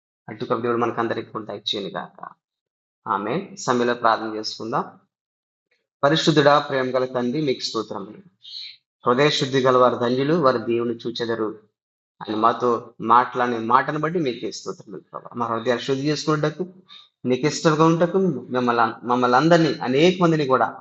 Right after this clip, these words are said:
మీరు బలపరిచి, కృపను నడిపించి, మీరే మహిమ పొందమని, ఈ రోజంతా మీరు ఎక్కడ చూడండి భద్రపరచమని, బలహీనలు బలపరిచి, అనారోగ్యుల్ని, ఎవరైతే రోగులుగా ఉన్నారో వారందరినీ కూడా స్వస్థపరచమని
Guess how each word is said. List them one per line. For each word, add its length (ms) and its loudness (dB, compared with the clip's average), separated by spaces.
మీరు 160 -4
బలపరిచి, 680 0
కృపను 320 -6
నడిపించి, 520 -4
మీరే 160 -4
మహిమ 320 -6
పొందమని, 500 -14
ఈ 100 -4
రోజంతా 640 4
మీరు 160 2
ఎక్కడ 200 -2
చూడండి 260 -6
భద్రపరచమని, 760 -8
బలహీనలు 480 0
బలపరిచి, 600 2
అనారోగ్యుల్ని, 580 2
ఎవరైతే 240 2
రోగులుగా 500 6
ఉన్నారో 280 6
వారందరినీ 560 2
కూడా 140 -2
స్వస్థపరచమని 880 -10